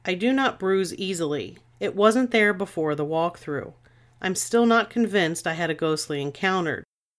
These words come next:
but there's a small part of me that has wondered ever since if maybe it could have been.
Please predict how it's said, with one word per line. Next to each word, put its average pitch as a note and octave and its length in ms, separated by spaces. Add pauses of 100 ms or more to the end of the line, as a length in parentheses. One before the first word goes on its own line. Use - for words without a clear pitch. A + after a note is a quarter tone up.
(100)
but F#3 180
there's F#3 260
a F3 120
small G#3+ 400
part G#3+ 280
of E3+ 140
me D#3 200
that D3+ 160
has E3 200
wondered F#3 420
ever D#3 220
since E3+ 560 (260)
if F3 200
maybe F#3+ 480
it E3 100
could F3+ 220
have D3+ 160
been. B2 300